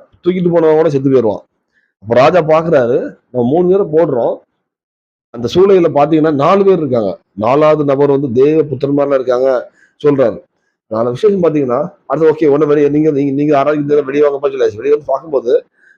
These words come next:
அந்த சால்வை கருகல, ஆள் கருகல, ஓகே, முடி கருகல. அடுத்த வருஷம் போட்டிருக்கோம், அந்த இதுல அக்னியின் மனம் அவர்களிடத்தில் வீசாமல் இருந்தது.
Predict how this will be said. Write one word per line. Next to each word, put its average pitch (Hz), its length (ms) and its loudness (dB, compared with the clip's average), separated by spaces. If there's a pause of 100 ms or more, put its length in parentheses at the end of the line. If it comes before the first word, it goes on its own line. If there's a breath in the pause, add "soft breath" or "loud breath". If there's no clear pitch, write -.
அந்த 113 220 -4 (120)
சால்வை 156 520 2 (140)
கருகல, 113 600 0 (440)
ஆள் 190 280 0
கருகல, 143 420 2
ஓகே, 120 300 -2 (680 soft breath)
முடி 175 440 2
கருகல. 135 640 0
அடுத்த 110 200 -4
வருஷம் 160 280 0
போட்டிருக்கோம், 139 420 -2 (100)
அந்த 113 200 -4
இதுல 131 360 0 (680)
அக்னியின் 208 760 -2
மனம் 165 380 0
அவர்களிடத்தில் 156 440 0
வீசாமல் 135 260 0
இருந்தது. 113 320 -4